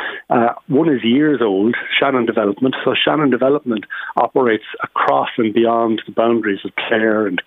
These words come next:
Kerry and Limerick to make an incredibly powerful economic unit within Ireland. Or another more recent example is the Wild Atlantic Way. So Fáilte Ireland, to their eternal credit, invented this new thing that cuts across many, many counties and has made something that's now a resource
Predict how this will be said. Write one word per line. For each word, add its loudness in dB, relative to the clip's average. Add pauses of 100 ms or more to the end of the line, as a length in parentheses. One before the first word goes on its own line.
Kerry 2
and -2
Limerick 2
to -2
make 0
an 2
incredibly 0
powerful 0
economic 0
unit 2 (100)
within -6
Ireland. 0 (560)
Or 4
another 4
more 0
recent -2
example 0
is -2
the 0
Wild 2
Atlantic -2
Way. 2
So -4
Fáilte 0
Ireland, 2
to -12
their 2
eternal 0
credit, 0 (360)
invented 0 (120)
this -2 (100)
new 2
thing 2
that 0
cuts 0
across 0
many, 4
many 0
counties -6 (380)
and 2
has 2
made 2 (100)
something -2
that's -4
now 4
a 2
resource 0